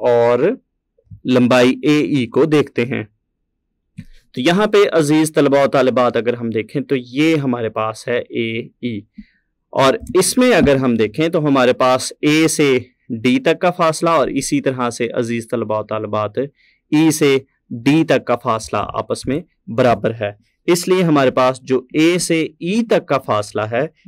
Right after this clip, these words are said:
इसको हम लिख सकते हैं कि ये फासला जो है वो एडी का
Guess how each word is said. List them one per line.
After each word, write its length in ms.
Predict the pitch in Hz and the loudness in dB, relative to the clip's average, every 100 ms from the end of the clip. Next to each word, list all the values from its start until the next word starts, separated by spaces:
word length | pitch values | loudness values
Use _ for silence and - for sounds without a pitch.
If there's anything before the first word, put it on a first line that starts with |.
| - | -6
इसको 280 | - - 135 | -6 -2 -4
हम 180 | 127 117 | -2 -2
लिख 160 | 107 - | -2 -4
सकते 320 | 110 - 113 | -10 -8 -8
हैं 260 | 127 139 214 | -4 -6 -6
कि 380 | _ _ 127 120 | _ _ -4 0
ये 160 | 147 160 | 2 2
फासला 460 | 143 117 - 110 110 | 2 0 0 -2 -2
जो 160 | 117 | -6
है 140 | 113 104 | -6 -4
वो 280 | 110 170 - _ _ _ 151 | -2 -4 -8 _ _ _ 2
एडी 320 | 165 151 139 | 2 4 0
का 200 | - | 2